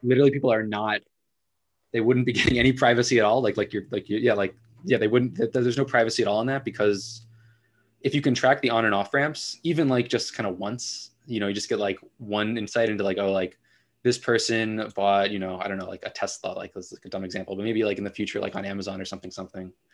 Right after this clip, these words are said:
at that point, it's, it's there. Like, everyone can track all of your transactions on Bitcoin forward and backward in time.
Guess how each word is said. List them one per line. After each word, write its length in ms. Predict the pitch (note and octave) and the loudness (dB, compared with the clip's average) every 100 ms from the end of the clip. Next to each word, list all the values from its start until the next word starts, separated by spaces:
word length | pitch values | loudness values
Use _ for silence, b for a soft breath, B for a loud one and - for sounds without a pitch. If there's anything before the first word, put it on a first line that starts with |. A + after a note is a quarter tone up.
| b b b b | b b b b
at 80 | - | -2
that 160 | D3 D3 | 0 2
point, 300 | D3 B2+ A2+ | 2 2 2
it's, 180 | A2 - | -2 -4
it's 180 | A#2 | -4
there. 260 | F3+ B2 G2 | 4 6 6
Like, 120 | F#2+ | 4
everyone 260 | G#2+ A2 G#2 | 2 0 -2
can 140 | A2 | -2
track 380 | G2 G#2+ G2+ - - | 0 2 2 0 2
all 180 | C3 C#3+ | 4 4
of 100 | B2+ | 4
your 260 | B2+ B2 | 4 4
transactions 760 | A#2+ - A2 A2+ A#2 A#2+ A2 G#2 | 2 -4 0 2 2 -2 -4 -4
on 160 | A#2 G#2 | -6 -4
Bitcoin 560 | G#2+ - G#2+ G2+ G2+ G#2+ - | -4 -4 -4 -4 -6 -8 -6
forward 440 | - C#3+ C#3+ C3+ - | 0 4 8 6 4
and 260 | C#3+ D3+ D#3 | 0 0 2
backward 360 | B2+ B2 A#2+ A2+ | 2 2 0 -2
in 100 | G#2 | -4
time. 420 | A#2+ G#2 F#2 | -4 -4 -6